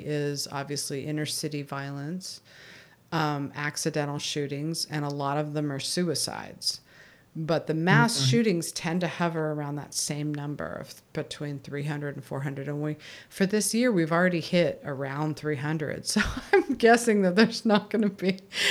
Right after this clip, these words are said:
Speaker 1: any more mass shootings this year, but you never know. Um,
Speaker 2: Hmm.
Speaker 1: so if there is a mass shooting, uh, God forbid, if someone shows up in a Joker mask and does it, you know, forget it. Like, it's
Speaker 2: Right,
Speaker 1: done, it's
Speaker 2: yeah.
Speaker 1: over for that movie. But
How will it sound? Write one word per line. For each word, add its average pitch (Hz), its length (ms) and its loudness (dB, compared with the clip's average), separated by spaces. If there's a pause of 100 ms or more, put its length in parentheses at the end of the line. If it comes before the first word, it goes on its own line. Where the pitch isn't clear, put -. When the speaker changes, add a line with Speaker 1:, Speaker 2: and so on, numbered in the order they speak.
(160)
Speaker 1:
any 247 260 8
more 202 240 8
mass 190 400 6
shootings 214 540 6
this 170 220 2
year, 208 320 4 (120)
but 233 160 4
you 254 100 6
never 262 320 8
know. 190 540 6 (680)
Um, 147 420 10
Speaker 2:
Hmm. 117 40 2
Speaker 1:
so 175 400 6
if 190 240 2
there 190 180 8
is 214 220 10
a 175 60 4
mass 151 340 0
shooting, 151 500 -2
uh, 170 120 -2
God 170 340 4
forbid, 160 880 6
if 117 160 -4
someone 160 380 0
shows 156 360 0
up 151 200 0
in 143 60 -2
a 139 100 -4
Joker 180 400 2
mask 233 500 2
and 240 140 2
does 240 260 2
it, 262 340 2
you 208 140 4
know, 196 160 4
forget 175 480 2
it. - 240 -8
Like, 139 160 -6
it's 143 160 12
Speaker 2:
Right, 131 140 12
Speaker 1:
done, 127 260 10
it's 151 140 0
Speaker 2:
yeah. 156 100 10
Speaker 1:
over 123 240 8
for 143 140 -4
that 139 180 -4
movie. 160 300 4
But 143 340 0